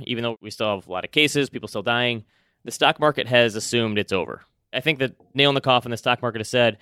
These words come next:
Scott Gottlieb on C N B C said he thinks by January, he said, "By January, this pandemic may well be over,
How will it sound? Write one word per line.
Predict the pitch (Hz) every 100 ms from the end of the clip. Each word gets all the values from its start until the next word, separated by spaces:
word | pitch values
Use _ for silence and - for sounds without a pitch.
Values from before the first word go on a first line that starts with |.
| _ _ _ -
Scott | - 139 -
Gottlieb | 131 131 139 135
on | 123 110
C | - 127
N |
B | 117
C | - 127
said | 117 120 110
he | - 139
thinks | - 127 -
by | - 113 107 104 101
January, | 98 120 127 123 104 104 98 95 90 _
he | 127
said, | 120 117
"By | 113
January, | 110 135 160 170 156 147 139
this | 135
pandemic | 127 120 123 123 - _ -
may | 120
well | 123 117
be | 107
over, | 123 139 139 135